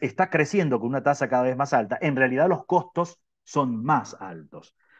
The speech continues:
Lo puedo ver lo, de otra manera, sí, a través de estos valores, a través de rectas tangentes. ¿Qué eran las rectas tangentes?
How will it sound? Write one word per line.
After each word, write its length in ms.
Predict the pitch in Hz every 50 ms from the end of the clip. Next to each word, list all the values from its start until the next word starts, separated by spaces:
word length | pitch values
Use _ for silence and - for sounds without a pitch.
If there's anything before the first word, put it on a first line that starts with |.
| _ _ _
Lo 260 | - 127 151 175 170 170
puedo 300 | 262 294 294 254 196 151
ver 380 | 156 170 202 220 226 - 220 -
lo, 200 | 131 131 - -
de 200 | - 120 123 135
otra 180 | 151 165 147
manera, 380 | 131 127 123 131 147 156 165 147
sí, 420 | - - - 165 175 180 180 170
a 100 | 160 139
través 440 | - 123 120 120 127 139 147 139 110
de 380 | 113 131 135 139 139 143 - -
estos 300 | 127 131 131 - 143 127
valores, 480 | 127 127 123 131 135 135 143 147 147 -
a 160 | 135 123 120
través 380 | - 117 117 120 131 147 139 117
de 320 | 127 131 147 156 156 160 - _ _ -
rectas 520 | - 117 123 143 151 147 - - 165 - -
tangentes. 760 | - 147 156 151 - 170 165 156 131 107 98 - 90 - _
¿Qué 140 | - 156 165
eran 160 | 165 165 151
las 120 | 131 110 113
rectas 320 | 123 131 120 - 120 -
tangentes? 640 | - 107 104 98 - 98 90 80 - - - -